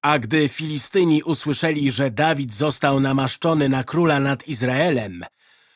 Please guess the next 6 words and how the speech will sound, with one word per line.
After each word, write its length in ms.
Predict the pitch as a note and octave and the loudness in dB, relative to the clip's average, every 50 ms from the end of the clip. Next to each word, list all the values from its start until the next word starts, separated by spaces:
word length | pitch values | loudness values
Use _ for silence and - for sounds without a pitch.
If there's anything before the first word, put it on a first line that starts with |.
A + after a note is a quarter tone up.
| _ _ - | _ _ -8
wszyscy 540 | - - G3 B3 A3 - - - A#3+ A#3 | -2 -2 0 0 0 -4 -4 -4 -4 -4
Filistyni 720 | F#3+ - G3 F3+ E3 D3+ - - - G#3+ A3 A3 A3 G#3 | -4 -4 -6 -6 -6 -6 -6 -4 -4 -2 -2 0 0 0
wyruszyli, 680 | D3+ F#3 G3 F3+ F#3 D#3+ - - G#3+ G#3+ F#3+ G3+ - - | 2 2 2 2 2 0 0 0 -2 -2 -2 -4 -4 -2
aby 280 | F3 F3 E3 F#3 F3 | -2 0 2 0 0
szukać 540 | - - G3+ F#3+ - - A#2 A#2+ A2 G#2+ A2 | 0 2 0 0 0 0 -4 -4 -4 -4 -4
Dawida. 720 | G2 C3 B2+ G#2+ A#2 G#2+ F2+ D#2+ - - - - - - | -4 -4 -4 -4 -6 -8 -10 -12 -14 -14 -14 -14 -16 -18